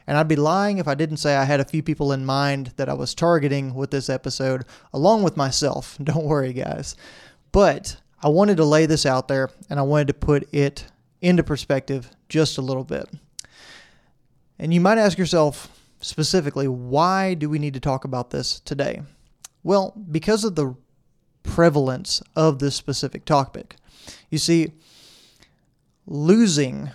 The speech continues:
or coming up short can take the wind out of your sails at any given time. And every single day that we show up and decide to take on life,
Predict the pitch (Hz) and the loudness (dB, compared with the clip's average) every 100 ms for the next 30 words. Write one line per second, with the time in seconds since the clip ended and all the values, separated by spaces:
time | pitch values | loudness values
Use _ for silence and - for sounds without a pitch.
0 | - _ _ _ 151 143 180 202 185 170 | -18 _ _ _ -6 2 4 4 4 0
1 | - 156 139 - - - _ _ _ _ | -2 -2 -2 -4 -10 -20 _ _ _ _
2 | _ _ _ - 139 160 160 139 139 156 | _ _ _ -4 2 2 2 0 2 2
3 | 139 135 135 131 - 139 131 135 - - | 2 2 0 -4 -4 -4 -4 -6 -10 -12
4 | - 139 - _ _ - 170 165 143 127 | -6 -6 -6 _ _ -2 0 2 -2 -6
5 | _ - 143 135 131 - _ - 139 55 | _ -4 -2 -2 -8 -14 _ -8 -6 -6
6 | - 139 - _ _ _ - - - - | -8 -12 -18 _ _ _ -20 -20 -12 -12
7 | - 190 214 254 - 226 208 170 170 151 | -6 0 2 2 0 0 0 2 2 2
8 | 143 139 - 151 143 131 - - - _ | -2 -4 0 4 4 2 -4 -10 -12 _
9 | _ - 156 139 156 160 156 143 165 175 | _ -8 -4 0 4 4 2 -2 -2 0
10 | 160 151 147 143 - _ 160 131 123 143 | 0 0 0 -2 -8 _ -4 -2 -2 -4
11 | - - | -10 -20